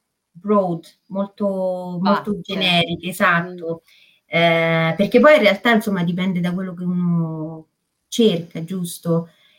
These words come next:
Speaker 1: Ehm, e riconnettendoci, insomma, quante volte pensi all'identità,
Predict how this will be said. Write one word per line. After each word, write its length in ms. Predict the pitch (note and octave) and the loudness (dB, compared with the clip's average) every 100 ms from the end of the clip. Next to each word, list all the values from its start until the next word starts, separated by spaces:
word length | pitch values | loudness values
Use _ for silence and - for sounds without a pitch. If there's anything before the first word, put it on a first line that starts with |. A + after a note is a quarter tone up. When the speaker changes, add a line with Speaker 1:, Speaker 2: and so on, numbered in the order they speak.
| _ - | _ -8
Speaker 1:
Ehm, 960 | D#3+ D#3+ D#3+ D#3+ D#3 D#3 D3+ D#3 D3+ - | -2 0 0 0 0 0 0 0 -2 4
e 120 | A3 | 6
riconnettendoci, 1200 | A3 G#3+ A3 B3 B3 _ _ - A#3+ A#3 A3 A3 | 6 8 6 6 2 _ _ 2 4 6 6 4
insomma, 720 | G#3 G#3 F#3 E3+ E3+ E3 E3 - | 4 4 4 4 6 4 2 2
quante 300 | A3+ A3 A3 | 4 6 6
volte 360 | A3 G#3+ A3 | 6 6 4
pensi 380 | G#3+ G#3 G3+ G#3+ | 4 4 4 2
all'identità, 1400 | F#3+ F#3 F3+ F3 E3+ E3 E3 F3 G3+ G#3 G#3+ A3 B3 A3+ | 4 4 4 2 2 0 -2 -4 2 2 2 2 2 2